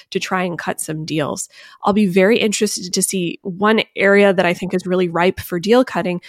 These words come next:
has to do with those alternative Republican electors. Uh, in the November-ish timeframe, <laughs> if I'm getting my, my timeline correctly,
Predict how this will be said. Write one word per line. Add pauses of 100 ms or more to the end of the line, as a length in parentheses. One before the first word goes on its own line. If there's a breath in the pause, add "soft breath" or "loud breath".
(180 loud breath)
has
to
do
with
those
alternative
Republican
electors. (360 loud breath)
Uh,
in
the
November-ish
timeframe,
<laughs>
if
I'm
getting
my, (260 loud breath)
my
timeline
correctly,